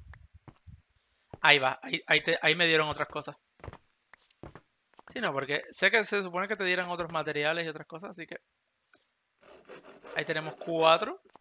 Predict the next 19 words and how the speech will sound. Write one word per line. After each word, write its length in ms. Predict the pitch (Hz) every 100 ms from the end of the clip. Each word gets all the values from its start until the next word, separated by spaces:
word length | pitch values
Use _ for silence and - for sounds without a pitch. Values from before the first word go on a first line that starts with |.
| _ _ _ _ -
Y 240 | 180 170
de 100 | 170
hecho 240 | 214 262 226
voy 160 | 208
a, 200 | 254 247
voy 160 | 202 208
a 20 |
intentar 320 | 240 226 208
rochar 320 | 202 180 185
un 80 | 180
poquito 340 | 175 160 165 156
más 220 | 156 -
a 180 | 170 165
conseguir... 840 | 160 156 147 143 156 170 175 175 _ _ _ _ _ _ _ - - _ _ _ -
Eh, 760 | 160 147 143 143 135 135 135 - _ - - _
a 100 | 160
conseguir 580 | 156 151 160 147 165 185
el 120 | 170
horno. 420 | 160 180 180 208